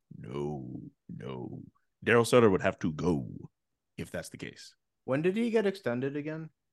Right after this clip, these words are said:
Speaker 1: Like,
Speaker 2: And for how
Speaker 1: dur-,
Speaker 2: long?
Speaker 1: two years, uh, before the beginning of this season, like, I think during training camp. Daryl
Speaker 2: I mean,
Speaker 1: Sutter, I mean.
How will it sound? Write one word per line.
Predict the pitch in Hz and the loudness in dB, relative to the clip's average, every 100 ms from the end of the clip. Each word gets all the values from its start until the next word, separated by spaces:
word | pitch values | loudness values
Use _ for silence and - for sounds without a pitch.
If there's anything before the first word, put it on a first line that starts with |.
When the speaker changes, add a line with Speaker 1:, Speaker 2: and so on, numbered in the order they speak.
| _ - | _ -2
Speaker 1:
Like, | 135 127 117 | 6 6 6
Speaker 2:
And | - | -4
for | - 120 | -4 0
how | 120 | 4
Speaker 1:
dur-, | 123 123 | 8 6
Speaker 2:
long? | 101 120 _ _ _ _ - | 6 -6 _ _ _ _ 0
Speaker 1:
two | 196 | 2
years, | 196 151 151 165 170 - | 6 6 8 8 6 2
uh, | 113 107 101 98 92 | 4 6 6 4 2
before | 101 - 135 | -2 0 2
the | 131 | 4
beginning | 113 113 113 | 4 4 4
of | 92 | 2
this | 95 - | 0 -2
season, | - 98 95 98 | -2 -2 0 0
like, | 90 82 | 0 0
I | 92 | -2
think | 107 98 | -2 0
during | 107 90 | 0 0
training | - 87 78 | -2 -4 -4
camp. | 78 65 _ _ _ _ _ _ _ _ _ _ _ _ _ _ _ _ _ _ _ _ _ _ _ _ _ _ _ _ _ 330 | -8 -10 _ _ _ _ _ _ _ _ _ _ _ _ _ _ _ _ _ _ _ _ _ _ _ _ _ _ _ _ _ -4
Daryl | 127 135 | 6 10
Speaker 2:
I | |
mean, | 123 | 10
Speaker 1:
Sutter, | 98 107 95 | 8 6 6
I | 90 | 4
mean. | 82 69 64 | 4 -2 -6